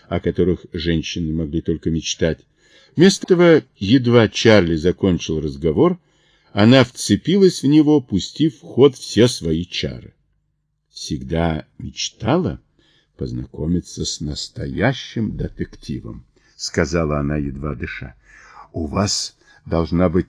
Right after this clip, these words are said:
такая увлекательная жизнь". "Как правило, скучная", ответил Чарли. "Наша работа состоит в основном из бумажной рутины и слежки. Но время от времени", подначивала Вэл,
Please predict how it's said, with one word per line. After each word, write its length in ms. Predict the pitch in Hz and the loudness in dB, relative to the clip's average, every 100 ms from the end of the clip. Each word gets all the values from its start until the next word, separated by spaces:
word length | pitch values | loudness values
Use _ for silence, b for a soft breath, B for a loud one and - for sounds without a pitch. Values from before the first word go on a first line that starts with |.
| - | -4
такая 600 | 85 - 139 175 165 131 | -8 -6 -2 0 0 -4
увлекательная 1040 | - 85 80 76 - 170 - 156 139 135 120 | -6 -4 -4 -4 -2 -4 -4 -4 -4 -4 -6
жизнь". 460 | 85 71 - - _ _ _ _ _ _ _ _ - | -8 -12 -12 -20 _ _ _ _ _ _ _ _ 4
"Как 260 | 120 120 | 4 6
правило, 420 | 131 185 185 170 | 4 6 6 4
скучная", 720 | 151 - - 135 - - 67 64 | 0 -6 -12 -12 -12 -12 -10 -10
ответил 400 | - 65 - 69 | -10 -12 -10 -14
Чарли. 480 | - - 62 65 - _ _ _ _ _ _ - | -12 -12 -12 -16 -20 _ _ _ _ _ _ 0
"Наша 300 | 113 170 180 | 4 4 4
работа 420 | 180 170 190 175 | 4 4 4 2
состоит 580 | - 151 - 160 160 147 | -4 -6 0 2 2 2
в 40 | |
основном 680 | 127 - 127 123 139 135 123 _ _ _ _ - | -6 -2 2 4 4 2 -2 _ _ _ _ 0
из 200 | 104 90 | 2 4
бумажной 800 | 117 120 131 117 117 120 113 - | 6 8 8 6 4 6 4 2
рутины 640 | 107 117 - 180 139 78 | 0 0 0 0 2 0
и 220 | - 147 | -2 -8
слежки. 640 | 127 - 67 64 - - - _ _ _ _ _ _ | -8 -8 -10 -10 -16 -20 -20 _ _ _ _ _ _
Но 160 | 87 69 | -12 -10
время 420 | 64 95 82 76 | 0 2 2 0
от 120 | 85 | -4
времени", 580 | 98 117 92 69 62 62 _ _ _ _ _ | 2 4 4 0 -6 -10 _ _ _ _ _
подначивала 800 | - 82 87 87 - - 76 78 | -2 0 2 0 -2 -6 -4 -6
Вэл, 280 | 71 80 69 | -4 -4 -6